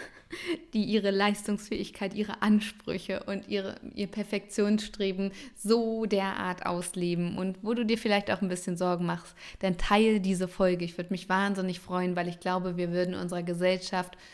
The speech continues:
so gut tun, wenn wir echt sind und nicht perfekt. Hm? Alles klar. Ich freue mich wahnsinnig, von dir zu lesen. Ich hoffe, diese, diese ehrliche Folge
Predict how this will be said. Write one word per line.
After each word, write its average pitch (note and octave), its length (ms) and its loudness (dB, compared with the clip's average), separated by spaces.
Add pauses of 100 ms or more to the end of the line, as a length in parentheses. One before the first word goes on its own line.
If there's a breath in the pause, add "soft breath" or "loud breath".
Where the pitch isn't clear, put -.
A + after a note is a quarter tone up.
(260 loud breath)
so A3+ 260 4
gut A3+ 320 4
tun, G3 380 -2 (220 loud breath)
wenn F#3 200 2
wir F3+ 380 -2 (500)
echt - 300 -4
sind - 320 -14 (100)
und F3 140 0
nicht E3+ 180 -6
perfekt. - 480 -18 (840)
Hm? G#3+ 220 -8 (1120)
Alles F3 280 -10
klar. - 180 -12 (1000 loud breath)
Ich F3 120 -6
freue G3 180 0
mich G3 280 -2
wahnsinnig, G#3+ 520 4
von G3 140 -2
dir F#3+ 160 -2
zu - 120 -4
lesen. F#3+ 500 0 (760 loud breath)
Ich F#3+ 140 -2
hoffe, A#3 240 2
diese, F#3+ 680 4
diese F#3+ 240 2
ehrliche G#3+ 640 4
Folge G#3 460 2